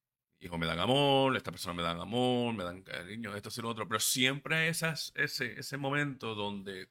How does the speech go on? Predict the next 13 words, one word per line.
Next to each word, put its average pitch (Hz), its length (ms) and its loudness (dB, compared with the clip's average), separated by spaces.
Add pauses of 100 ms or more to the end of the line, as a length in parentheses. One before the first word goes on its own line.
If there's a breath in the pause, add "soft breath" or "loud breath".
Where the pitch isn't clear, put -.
uno 123 580 -6 (300 soft breath)
siente 131 880 2 (260 soft breath)
que 110 120 2
necesita 113 520 2
un 104 120 0
poquito 107 280 -2
más, 90 200 0
una 113 260 4
conexión, 98 960 -2 (420)
una 104 100 -18
conexión 123 520 -4
a 113 60 -2
nivel 110 520 -2